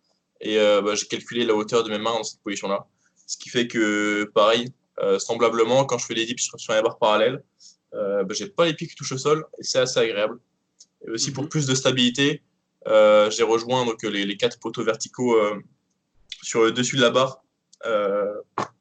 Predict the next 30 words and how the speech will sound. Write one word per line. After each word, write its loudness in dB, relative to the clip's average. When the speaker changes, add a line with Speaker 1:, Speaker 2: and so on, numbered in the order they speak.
Speaker 1:
j'ai -14
fait 2
un, 4
un, 0
un 0
rectangle, 2
enfin, -8
j'ai, -4
j'ai -2
relié 2
les, 2
les, -2
les -10
quatre -8
poteaux -8
verticaux -4
pour -12
plus -4
de -2
stabilité. 0
Et 2
pareil, 2
mes, -4
mes -6
poteaux -8
sont -4
enfoncés -6
dans 2
le 0
sol, -2